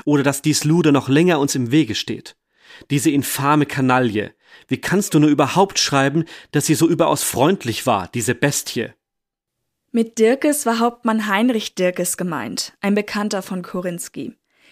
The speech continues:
Speaker 2: Ihn hatte man provisorisch angefragt, ob er nicht zur Verfügung stehen würde, jemandem etwas anzutun.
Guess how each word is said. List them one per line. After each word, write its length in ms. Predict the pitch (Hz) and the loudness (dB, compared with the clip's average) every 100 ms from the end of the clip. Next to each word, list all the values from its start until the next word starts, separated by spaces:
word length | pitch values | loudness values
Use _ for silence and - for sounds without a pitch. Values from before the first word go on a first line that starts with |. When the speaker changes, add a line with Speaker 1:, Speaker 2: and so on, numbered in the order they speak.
| _ - | _ 0
Speaker 2:
Ihn 200 | 254 269 | 2 4
hatte 200 | 269 262 | 2 2
man 160 | 240 | 0
provisorisch 760 | 233 233 220 196 202 294 285 - | 0 0 0 0 2 2 2 0
angefragt, 800 | 233 247 233 - 170 196 - - | 2 2 0 -2 -2 -2 -2 -4
ob 100 | 220 | 0
er 60 | |
nicht 180 | 226 226 | 0 -2
zur 100 | 226 | -6
Verfügung 540 | 226 214 - 247 247 | -4 -6 0 2 2
stehen 400 | 214 - 185 185 | 0 -2 -2 -2
würde, 380 | 175 180 185 240 - - | -2 -2 0 -2 -4 -10
jemandem 460 | - 220 247 240 - | 0 2 4 2 0
etwas 320 | 196 208 - | -2 -6 -4
anzutun. 800 | 185 226 226 185 180 165 - | -2 -2 -4 -8 -8 -8 -8